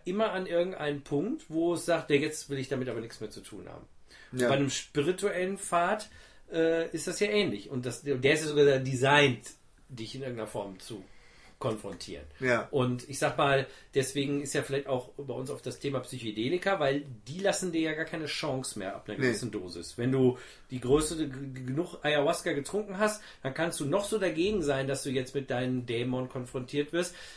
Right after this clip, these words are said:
Speaker 1: Da interessiert Ayahuasca nicht die Bohne. So, und
Speaker 2: Der steht dann da einfach und sagt, „Hallo.“
Speaker 1: und, und da hast du jetzt mit zu tun
Speaker 2: Ja.
Speaker 1: und, und musst zusehen, wie du klarkommst.
Speaker 2: Ja,
Speaker 1: Und
Speaker 2: ja,
Speaker 1: zwar
Speaker 2: ja.
Speaker 1: zur Not bis in alle Ewigkeit und dann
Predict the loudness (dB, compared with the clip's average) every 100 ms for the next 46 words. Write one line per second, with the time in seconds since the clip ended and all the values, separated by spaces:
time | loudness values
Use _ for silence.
0 | -12 0 0 0 -4 2 2 4 4 4
1 | 0 0 -2 -2 -6 2 4 4 0 -8
2 | -18 -20 -4 0 0 2 4 4 6 4
3 | 4 2 0 -2 -4 -4 -4 -6 -12 0
4 | 4 6 4 0 -4 0 2 2 0 0
5 | -4 -4 4 4 4 2 -2 0 0 0
6 | -2 0 -2 -4 -6 0 2 2 0 -6
7 | -6 -4 -6 -10 -8 -6 2 6 6 6
8 | 2 -4 2 6 8 6 4 -20 -20 -14
9 | -6 -4 -4 -2 2 4 2 0 2 2
10 | 4 2 0 0 -4